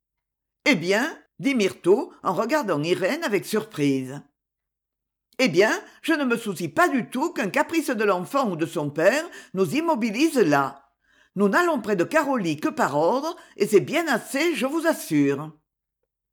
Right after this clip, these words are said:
Oh, votre neveu, Irène !» fit malgré elle Myrtho, presque scandalisée.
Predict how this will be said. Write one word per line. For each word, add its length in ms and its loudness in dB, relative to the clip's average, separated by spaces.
Oh, 280 6
votre 380 2
neveu, 540 2
Irène !» 580 0
fit 140 0
malgré 360 -2
elle 180 4
Myrtho, 540 0
presque 420 -4
scandalisée. 960 -2